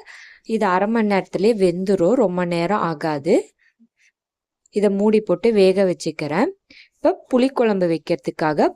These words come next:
புளி ஊற வச்சுக்கலாம். புளியும் உப்பும் சேர்த்து ஊற வச்சிருக்கேன்.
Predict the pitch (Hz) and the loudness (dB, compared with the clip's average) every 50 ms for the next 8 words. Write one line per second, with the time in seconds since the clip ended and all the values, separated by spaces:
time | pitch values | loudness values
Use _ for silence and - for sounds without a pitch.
0 | - - 214 220 240 254 220 190 190 185 190 185 170 165 - - 156 - - 156 | -2 0 2 2 2 2 2 4 2 2 2 2 -2 -2 -4 -6 -8 -6 -6 -4
1 | 143 143 156 202 294 403 415 - _ _ _ _ _ _ _ _ _ _ _ - | -4 -2 0 0 0 -2 -4 -8 _ _ _ _ _ _ _ _ _ _ _ -20
2 | - _ _ _ _ - 226 226 226 226 226 208 202 240 370 - - - 190 185 | -20 _ _ _ _ -4 0 2 2 4 4 4 2 2 0 -2 -4 -4 -4 -4
3 | 185 _ - 233 226 - - 190 180 175 - 240 269 240 202 202 202 202 190 175 | -4 _ -4 -4 -2 0 0 0 0 0 0 0 0 2 2 2 2 2 2 0
4 | 165 - - 170 147 - - - 170 202 285 494 | -2 -4 -4 -4 -4 -4 -4 -2 0 0 0 0